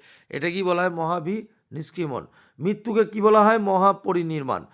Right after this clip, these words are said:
গৌতম বুদ্ধের জন্মের প্রতীক কি ছিল? পদ্ম এবং ষাঁড়। চলো নেক্সট প্রশ্ন দেখি। যারা অ্যাডমিশনের জন্য, আমি বারবার করে বলছি, নোট আগে দেখো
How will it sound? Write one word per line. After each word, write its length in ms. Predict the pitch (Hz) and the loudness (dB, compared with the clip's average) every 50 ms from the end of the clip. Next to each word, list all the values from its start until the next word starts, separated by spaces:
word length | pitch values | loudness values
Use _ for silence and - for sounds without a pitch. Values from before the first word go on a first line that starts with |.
| _ _ _ _ - | _ _ _ _ -2
গৌতম 360 | 151 185 190 190 302 - 208 | -2 -2 -2 -2 -4 -6 -4
বুদ্ধের 340 | 202 214 170 175 220 214 160 | -4 -2 2 2 2 4 4
জন্মের 380 | 170 190 190 196 202 214 208 | 4 2 2 2 2 -2 -2
প্রতীক 340 | - - 196 - 220 202 170 | -2 -6 -12 -10 -10 -12 -10
কি 100 | 208 208 | -10 -10
ছিল? 200 | 147 190 160 156 151 - | -6 -4 -4 -4 -4 -2
পদ্ম 300 | 190 196 160 151 160 202 | -2 -2 -2 0 0 0
এবং 320 | 196 185 208 233 240 - - _ _ _ _ | 2 4 2 2 0 -2 -12 _ _ _ _
ষাঁড়। 460 | - - - - 165 170 160 127 85 - _ _ _ _ _ _ | -18 -12 -4 2 4 6 6 4 2 -2 _ _ _ _ _ _
চলো 180 | - 185 180 175 | -8 -4 -2 -2
নেক্সট 260 | 165 170 165 - - | -2 -2 -4 -6 -6
প্রশ্ন 260 | 165 156 139 - 147 | -10 -10 -10 -10 -10
দেখি। 300 | 127 113 104 85 85 - _ _ _ _ _ _ _ _ _ _ _ _ _ _ _ _ _ _ _ _ _ _ _ _ _ _ _ _ _ _ _ _ _ _ _ _ _ _ _ _ _ _ _ _ _ _ _ _ _ _ _ _ _ _ _ - _ _ _ _ _ _ _ _ _ _ _ _ _ _ _ _ _ _ 110 | -8 -8 -8 -8 -12 -20 _ _ _ _ _ _ _ _ _ _ _ _ _ _ _ _ _ _ _ _ _ _ _ _ _ _ _ _ _ _ _ _ _ _ _ _ _ _ _ _ _ _ _ _ _ _ _ _ _ _ _ _ _ _ _ -20 _ _ _ _ _ _ _ _ _ _ _ _ _ _ _ _ _ _ -2
যারা 200 | 107 131 160 185 | 2 6 8 8
অ্যাডমিশনের 760 | 202 196 190 190 190 190 202 202 208 - 214 220 208 220 208 | 8 10 8 8 6 6 4 4 4 6 6 6 6 6 6
জন্য, 120 | 180 214 208 | 6 6 6
আমি 120 | 208 196 | 6 4
বারবার 420 | 170 170 190 196 202 202 220 220 | 4 4 4 4 6 6 4 6
করে 160 | 196 226 226 220 | 6 6 6 8
বলছি, 600 | 185 208 214 208 160 - 170 165 160 131 120 110 | 8 6 6 6 4 0 -4 -4 -4 -4 -6 -8
নোট 360 | 135 156 180 202 220 226 214 | -4 0 2 4 4 4 6
আগে 220 | 226 226 214 214 214 | 6 4 6 4 4
দেখো 600 | 175 202 196 196 - 220 226 226 233 - - | 4 4 2 2 4 6 6 6 6 4 0